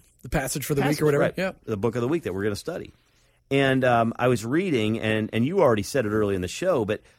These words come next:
Speaker 2: um, James one four says, now, now check this out. I, I looked at different versions, and this comes right out of the N I V nineteen eighty-four version, by the way. It's important. Um, but this one says,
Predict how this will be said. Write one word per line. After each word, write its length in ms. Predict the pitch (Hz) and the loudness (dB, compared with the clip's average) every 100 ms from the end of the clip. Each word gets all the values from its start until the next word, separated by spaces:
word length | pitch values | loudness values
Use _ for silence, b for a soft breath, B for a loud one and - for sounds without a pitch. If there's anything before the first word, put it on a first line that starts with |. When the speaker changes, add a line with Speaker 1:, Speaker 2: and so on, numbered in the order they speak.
| b b | b b
Speaker 2:
um, 280 | 110 101 98 - _ _ 104 | -2 -2 -4 -12 _ _ -6
James 420 | 98 175 226 156 | 0 2 2 0
one 240 | 131 135 | 0 0
four 380 | 110 - 147 139 | 0 -2 -2 -2
says, 560 | - 90 80 78 - - _ _ _ _ _ - | -4 -8 -6 -8 -12 -20 _ _ _ _ _ -6
now, 100 | 117 - | -4 -2
now 60 | |
check 240 | 120 160 - | -2 -2 -2
this 180 | 131 131 | -2 0
out. 240 | 98 87 113 | 0 -2 -4
I, 280 | - 131 135 | -2 0 2
I 100 | 135 | 2
looked 320 | 147 202 185 | 4 2 2
at 140 | 127 | -2
different 320 | 156 143 113 92 | 0 0 0 2
versions, 500 | 120 113 87 87 101 | 0 0 -4 -6 -6
and 220 | 117 113 | -2 0
this 120 | 165 | -2
comes 220 | - 123 | -2 -2
right 140 | 127 127 | 2 2
out 160 | 110 | 2
of 60 | 104 | 2
the 60 | |
N 120 | 113 110 | 0 0
I 120 | 101 | 0
V 120 | 95 | 0
nineteen 420 | 98 110 110 101 | 0 0 0 -2
eighty-four 380 | 92 87 98 85 | -2 -4 -6 -6
version, 280 | 76 80 85 | -6 -12 -14
by 120 | 73 | -16
the 80 | 67 | -14
way. 120 | 78 | -14
It's 160 | 82 - | -14 -18
important. 340 | 78 65 90 b b b | -18 -18 -18 b b b
Um, 280 | 110 110 107 b b _ | 2 2 0 b b _
but 280 | - 143 - | 0 0 0
this 300 | 127 165 190 | 0 -2 0
one 160 | 143 131 | 0 0
says, 420 | - 104 101 - | 0 0 0 -4